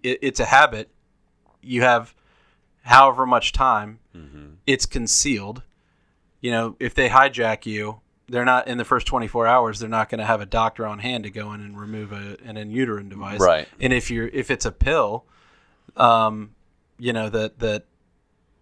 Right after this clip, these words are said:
Speaker 1: has a little tracker in it or something like that, um, you know, th-, then
Speaker 2: But then
Speaker 1: th-
Speaker 2: you still have the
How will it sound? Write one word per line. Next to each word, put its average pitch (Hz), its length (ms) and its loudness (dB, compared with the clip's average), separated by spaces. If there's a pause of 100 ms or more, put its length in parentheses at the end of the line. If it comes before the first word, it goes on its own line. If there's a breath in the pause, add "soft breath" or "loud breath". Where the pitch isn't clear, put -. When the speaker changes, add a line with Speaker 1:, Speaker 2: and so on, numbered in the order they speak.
(480)
Speaker 1:
has 113 260 4
a 110 240 -4
little 117 280 -4
tracker 107 480 -2
in 104 120 -10
it 107 120 -10
or 104 100 -12
something 104 340 -12
like 104 200 -12
that, 101 260 -10 (600)
um, 107 480 0 (920)
you 127 120 -2
know, 113 160 0
th-, 104 100 -12
then 113 500 -6
Speaker 2:
But 113 100 -12
then 120 80 0
Speaker 1:
th- 123 60 -6
Speaker 2:
you 117 40 -4
still 117 260 -2
have 101 140 4
the 92 280 -8